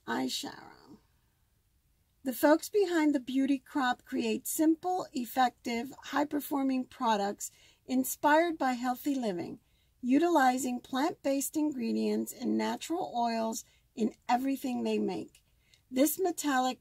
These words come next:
plum cha-, shadow is buttery smooth, richly pigmented, and perfect for fall. Well,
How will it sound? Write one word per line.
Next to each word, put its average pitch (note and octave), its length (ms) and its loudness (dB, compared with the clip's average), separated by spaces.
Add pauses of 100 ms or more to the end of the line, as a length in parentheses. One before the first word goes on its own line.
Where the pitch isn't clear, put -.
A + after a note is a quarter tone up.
plum B3+ 360 -2
cha-, - 420 -6
shadow G#3 680 0
is A3+ 180 -2
buttery A#3+ 460 0
smooth, A#3 540 -2 (440)
richly F#4 420 0
pigmented, B3+ 720 0 (120)
and A3 300 -2
perfect A3 540 -8
for - 180 -8
fall. - 520 -10 (680)
Well, - 400 -10